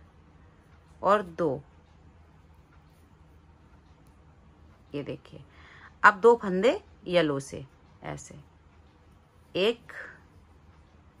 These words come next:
दो, ये देखिए, फिर पर्पल कलर से एक, दो, इस तरह से। आप देखिए, यहाँ पे हम फिर से येलो से डालेंगे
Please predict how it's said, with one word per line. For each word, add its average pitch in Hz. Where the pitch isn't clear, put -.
दो, 190
ये 139
देखिए, 135
फिर 247
पर्पल 170
कलर 160
से 311
एक, 185
दो, 151
इस -
तरह 139
से। -
आप 202
देखिए, 196
यहाँ 160
पे 202
हम 240
फिर 208
से 196
येलो 151
से 160
डालेंगे -